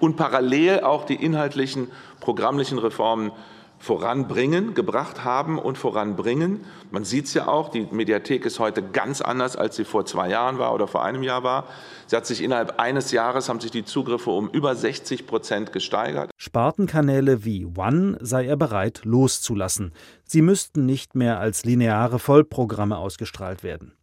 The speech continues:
Speaker 2: Die Inhalte könnten auch im Internet verbreitet werden. Weniger Spartenkanäle, weniger A-R-D-Hörfunkprogramme, das sei die Zukunft und das sei ihm, Burow, schon lange klar.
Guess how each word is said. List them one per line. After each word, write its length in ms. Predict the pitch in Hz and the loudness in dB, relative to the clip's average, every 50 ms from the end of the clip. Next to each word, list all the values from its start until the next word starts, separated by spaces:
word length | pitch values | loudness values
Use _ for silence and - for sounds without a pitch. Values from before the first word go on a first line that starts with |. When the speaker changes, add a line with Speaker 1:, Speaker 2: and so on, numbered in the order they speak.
| _ - - - - - _ - | _ -20 -20 -20 -20 -20 _ -14
Speaker 2:
Die 100 | - - - | -14 2 6
Inhalte 500 | 156 156 156 147 151 156 160 - 180 165 | 8 8 10 8 8 6 6 4 2 2
könnten 320 | - 139 131 120 139 135 | 2 2 2 0 -2 -2
auch 280 | - 135 147 156 151 175 | 2 4 4 4 4 2
im 120 | 165 165 | 0 2
Internet 420 | 170 190 185 165 139 110 104 92 - | 2 2 2 2 2 2 0 -2 -2
verbreitet 540 | 123 107 87 92 95 92 92 101 98 - | -4 -4 -4 -4 -6 -6 -6 -6 -8 -8
werden. 320 | 95 90 95 - - - _ _ _ _ - - - - - - _ - | -8 -8 -8 -10 -14 -20 _ _ _ _ -20 -20 -20 -20 -20 -20 _ -10
Weniger 440 | 139 117 147 190 196 190 147 98 87 | 0 4 4 6 6 6 4 2 0
Spartenkanäle, 1080 | - - 120 127 160 175 - 175 147 156 156 156 151 151 151 151 151 151 151 127 104 | 0 0 2 4 4 4 2 0 0 2 2 4 4 6 6 8 8 8 6 6 4
weniger 560 | 127 135 131 135 135 113 120 117 113 - - | 2 2 4 4 2 2 2 2 2 0 -2
A-R-D-Hörfunkprogramme, 1400 | - 117 98 117 107 120 120 127 110 117 127 135 - 147 127 - - - 123 113 101 110 117 113 120 120 107 - - - _ _ _ | -4 -4 -4 -4 -2 -2 0 0 2 2 2 2 2 2 0 0 0 -2 -4 -2 0 2 4 4 4 4 2 0 -4 -16 _ _ _
das 300 | - 110 107 - - - | 0 0 0 0 -2 -6
sei 160 | 110 101 101 | -4 -4 -2
die 160 | 104 127 120 | -2 -4 -4
Zukunft 640 | - - 147 139 - - 147 131 120 113 - - - | -2 0 0 0 2 4 4 4 4 2 0 -6 -6
und 260 | - 160 156 - - | -2 0 0 2 4
das 220 | 160 156 156 - - | 4 4 4 4 2
sei 220 | 139 120 117 107 - | 2 2 2 0 -2
ihm, 360 | 143 151 165 170 160 135 98 | -2 0 2 2 2 2 2
Burow, 500 | 120 135 143 135 117 131 131 131 131 - _ | 4 4 4 4 6 6 6 6 6 4 _
schon 260 | - - 156 160 165 135 | -6 -2 0 0 0 2
lange 320 | 107 101 110 110 101 90 | 0 0 0 0 -2 -4
klar. 380 | - - 104 92 80 - - | -6 -6 -6 -6 -6 -8 -10